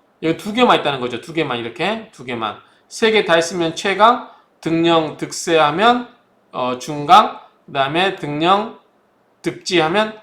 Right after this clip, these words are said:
강사주. 그렇죠? 그 두 개니까 나머지는 못 얻은 거죠. 그렇게 된 경우 약병강, 약이 약한데 강한 사주로 변한 거. 신령 있다. 그 원령은 없는 거예요. 원령은 없는 거.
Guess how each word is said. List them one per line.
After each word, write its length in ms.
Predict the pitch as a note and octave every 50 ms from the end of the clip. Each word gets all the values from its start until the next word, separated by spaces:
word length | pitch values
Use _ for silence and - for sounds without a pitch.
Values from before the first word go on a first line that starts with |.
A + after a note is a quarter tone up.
| _ _
강사주. 680 | - C#3 C#3+ C#3 C#3 C#3 C#3 C3+ B2+ A#2+ A2 G#2+ G2+ G#2 - _ _ _ _
그렇죠? 420 | - D#3+ D3 - - A3+ A#3 - - - _ _ _ _ _ _ _ - - _ _ _ _ _ _ _ _ _
그 240 | - - D3+ - -
두 120 | - G3 G3
개니까 360 | G3 G3 F#3 F3+ E3 D#3+ D#3
나머지는 440 | C3+ B2+ C#3+ E3 F3 E3+ E3+ D#3 C3
못 140 | C#3 D#3
얻은 180 | F3 E3+ D#3 C#3+
거죠. 460 | C3 B2 B2 D#3 F3+ F3+ F3+ - - _
그렇게 280 | - D#3 D3+ - D#3 C3+
된 220 | B2+ A#2+ A#2 A#2
경우 460 | A2+ B2+ B2 B2 D#3+ G3+ A3+ A3 - - - _ _ _ -
약병강, 1000 | C3+ D3+ D3 - - - - - - D3+ D3 D3 C#3+ C3+ B2+ C3 B2 A2+ G#2+ - - _ -
약이 600 | C#3 C3+ C#3+ D3 F3 G#3 A3+ A#3 A#3+ A#3+ - - - _ _ _ _ -
약한데 640 | B2+ C3 - - G3+ G3+ F#3+ F#3 F3+ F#3+ G3 F#3+
강한 360 | F#3+ - D3 D#3 E3 F3 F3 E3+
사주로 340 | E3 D#3 D3+ D#3 D#3 E3+
변한 380 | E3 - D3+ D3 C3+ C3 B2+ A#2+
거. 340 | A2+ A2+ G#2+ G2+ - - _ _ _ _ _ _
신령 480 | - - - A#3+ A#3+ B3 A#3+ A#3 A3 F#3+
있다. 440 | E3+ - - B2+ A2+ A2 A2 -
그 160 | - - - - - - -
원령은 440 | - E3 D#3+ F3 F#3+ G#3 G#3 G3 D3+
없는 300 | C3 C3 C#3 C#3+ B2+ A2+
거예요. 260 | A#2 G#2 G#2 G#2 -
원령은 380 | - A#2+ B2 B2+ C#3 C#3 C3+ B2
없는 260 | A2+ A2 G#2+ G#2+ G#2+
거. 160 | A2 G#2+ -